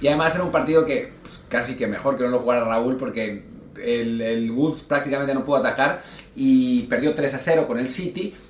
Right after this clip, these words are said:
Y ya su técnico, Bruno Lage, está en serios problemas, ¿eh? Se habla de que, de que Wolves está ya, eh, más bien Jorge Méndez está ya asesorando nuevos candidatos, y a mí no me sorprendería nada que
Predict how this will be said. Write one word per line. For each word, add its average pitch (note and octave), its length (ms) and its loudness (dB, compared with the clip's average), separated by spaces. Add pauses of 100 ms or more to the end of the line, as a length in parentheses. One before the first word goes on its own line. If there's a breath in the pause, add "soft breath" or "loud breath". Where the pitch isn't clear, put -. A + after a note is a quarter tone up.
(140)
Y C3 120 0
ya E3 160 4
su E3 160 -4
técnico, F3+ 400 2
Bruno D3+ 220 2
Lage, F3 400 2
está B2+ 540 -2
en G#2 240 -6
serios D3+ 300 -2
problemas, - 500 -2
¿eh? D3+ 160 -2
Se - 140 -6
habla B2 200 0
de A#2 160 0
que, F#2 260 -10
de F#2 120 -12
que G#2 80 -8
Wolves B2+ 260 -6
está A2+ 200 -4
ya, A2+ 320 -2 (320 loud breath)
eh, F#2 360 -8 (880)
más A#2+ 160 -4
bien A#2 140 -2
Jorge D#3 280 2
Méndez E3+ 420 0 (120)
está D3+ 260 2
ya C#3 360 2
asesorando C3 520 0
nuevos C#3 240 2
candidatos, D#3 580 2 (320 loud breath)
y D#3+ 100 2
a E3 60 4
mí A3+ 120 4
no A3+ 80 4
me G3+ 80 0
sorprendería D3 480 2
nada D#3+ 400 2
que C#3+ 400 -2